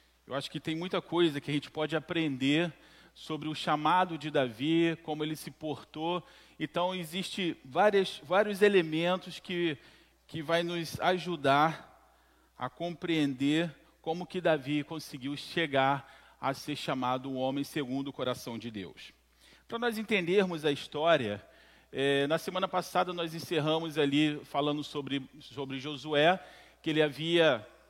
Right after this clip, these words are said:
chegado ali em Jericó, vai ter outras guerras e tudo mais. Depois de Josué, Israel vai passar por um período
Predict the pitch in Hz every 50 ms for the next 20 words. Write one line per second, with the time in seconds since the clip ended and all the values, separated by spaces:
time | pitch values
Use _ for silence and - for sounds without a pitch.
0 | _ _ - - - 156 143 131 143 143 156 151 151 139 139 147 156 151 127 135
1 | 156 143 147 143 - - 139 147 165 180 156 139 135 123 - 143 139 143 147 135
2 | - 160 165 151 139 131 135 143 151 156 170 156 160 143 123 131 - - 147 160
3 | 170 180 175 175 180 190 175 - - _ _ - - - - - - - - -
4 | 165 202 - - 226 240 247 240 214 196 196 185 220 220 214 180 180 190 175 170
5 | 175 185 196 190 175 - - - - _ _ _ _ _ _ - 165 190 190 -
6 | 202 185 185 175 175 190 196 202 175 160 190 190 202 202 196 185 - - 196 180
7 | 175 - - - - 196 208 202 - 202 190 196 196 175 - 202 185 165 151 156
8 | 165 175 185 190 185 175 208 208